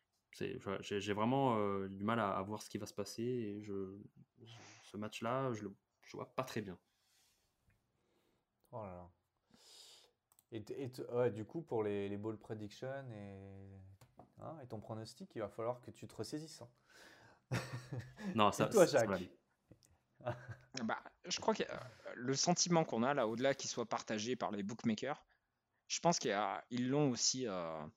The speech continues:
Speaker 3: euh, les Vikings l'ont, quoi. D'habitude, euh, quand on regarde, euh, vous voyez tous les matchs, ils disent, « Ok, d'accord, on match, euh, on, on gagne, euh, c'est moche, mais on arrive à gagner. »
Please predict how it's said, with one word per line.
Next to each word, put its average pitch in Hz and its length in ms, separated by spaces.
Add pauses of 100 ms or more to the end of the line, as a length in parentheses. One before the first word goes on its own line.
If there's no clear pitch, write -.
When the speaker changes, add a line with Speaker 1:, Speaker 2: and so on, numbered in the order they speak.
(520)
Speaker 3:
euh, 78 300
les 101 120
Vikings 113 460
l'ont, 123 120
quoi. 82 280
D'habitude, 131 540
euh, 107 180 (240)
quand 123 200
on 117 120
regarde, 120 500
euh, 98 120
vous 104 120
voyez 113 260
tous - 140
les 107 100
matchs, 104 300
ils 101 60
disent, « 98 220
Ok, 101 260
d'accord, 95 400
on 95 40
match, 90 340
euh, 92 100
on, 92 400
on 98 120
gagne, 98 460
euh, 87 80
c'est - 160
moche, 92 340
mais 95 80
on 92 80
arrive 95 240
à 101 60
gagner. » 107 380